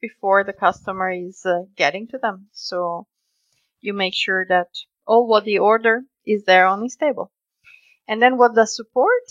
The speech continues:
Well, support is behind the customer, like those, uh, fancy waiters that they are there with a bottle of wine to pour,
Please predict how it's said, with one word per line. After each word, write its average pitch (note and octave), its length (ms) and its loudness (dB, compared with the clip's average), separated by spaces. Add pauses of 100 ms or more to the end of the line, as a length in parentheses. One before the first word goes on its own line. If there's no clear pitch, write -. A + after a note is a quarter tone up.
Well, G#3 400 4
support D4+ 460 -4
is B3 320 -4
behind A3+ 460 -2
the A#3 60 -4
customer, A#3 680 -2 (220)
like F#3+ 280 0
those, G#3 380 -4
uh, G3 300 0 (100)
fancy F#3+ 720 -6
waiters F#3+ 520 -4
that F#3 160 -4
they F3 140 -2
are F3 160 0
there F#3 240 0
with G3 140 -16
a F#3+ 40 -6
bottle F#3 320 0
of F3+ 140 -6
wine G3 420 0 (200)
to A#3 80 -18
pour, F#3+ 440 0